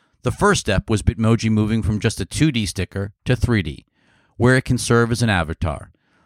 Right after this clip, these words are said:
The Bitmoji S D K, unveiled in twenty twenty, is finding its way to third-party games. Last month's deal between Unity and Snap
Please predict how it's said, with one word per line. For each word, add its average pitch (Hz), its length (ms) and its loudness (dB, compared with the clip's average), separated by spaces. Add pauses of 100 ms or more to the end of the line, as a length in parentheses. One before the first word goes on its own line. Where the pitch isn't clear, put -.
The 113 100 2
Bitmoji 113 680 0
S 117 200 2
D 123 120 -4
K, 90 300 -2
unveiled 92 460 0
in 101 100 -4
twenty 98 300 -4
twenty, - 400 -8 (340)
is 120 160 0
finding 127 420 2
its 147 200 -2
way 90 340 -2 (220)
to 117 100 -2
third-party 110 640 2
games. 87 500 -6 (460)
Last 117 320 2
month's 120 260 0
deal 95 280 -2
between 92 400 -2
Unity 104 360 0
and 107 120 -4
Snap 80 340 -8